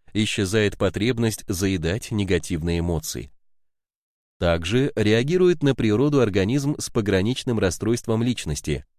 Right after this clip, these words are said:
П Р Л. Пониженный кортизол способствует активации парасимпатической нервной системы, отвечающей за отдых и восстановление.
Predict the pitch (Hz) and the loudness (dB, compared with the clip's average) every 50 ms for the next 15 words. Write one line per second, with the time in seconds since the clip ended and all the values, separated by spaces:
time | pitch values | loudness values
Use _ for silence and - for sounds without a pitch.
0 | _ _ - 104 95 92 98 107 120 131 98 78 - - - - - _ _ _ | _ _ -2 0 2 2 2 2 2 2 0 0 -2 -6 -12 -20 -20 _ _ _
1 | _ _ _ _ _ - 131 131 131 123 110 92 98 92 87 90 90 87 - 95 | _ _ _ _ _ -2 0 0 2 2 0 2 2 0 2 2 0 0 0 0
2 | 90 87 - 101 95 107 156 175 170 160 - - 123 113 - - 190 - - - | -2 0 0 -2 0 2 0 0 0 -2 -2 -2 -2 -2 0 -2 -4 -4 -4 -2
3 | 151 151 151 151 - - 135 127 113 - - 110 107 131 151 156 160 - - 127 | 2 2 2 2 2 0 -2 -2 0 0 0 0 2 0 -2 -2 -4 -4 -2 -2
4 | 123 110 - 120 113 110 104 - 113 101 113 107 98 - 107 - 110 95 - - | -2 0 0 2 2 2 0 0 -2 0 0 -2 0 -2 -4 -4 -4 -4 -2 -2
5 | 101 95 101 101 98 90 87 87 87 80 - - 78 - - - 71 71 73 90 | 0 0 2 2 2 2 2 0 -2 -2 -2 -6 -6 -8 -6 -6 -4 -4 -2 -2
6 | 120 160 - 117 113 - 98 90 82 - - 175 180 190 170 - - 175 147 101 | -4 -2 -2 -2 -4 -2 -2 -4 -4 -2 -2 -2 -2 -2 -2 -4 -4 -2 -2 2
7 | 110 110 - - - 104 117 127 113 117 113 - - - - 104 98 95 - - | 2 2 2 2 0 0 0 0 0 -2 -2 -2 -4 -4 -2 0 0 0 -2 -2
8 | 104 95 92 85 92 90 82 78 71 62 - | 0 0 0 0 0 0 0 0 -2 -4 -8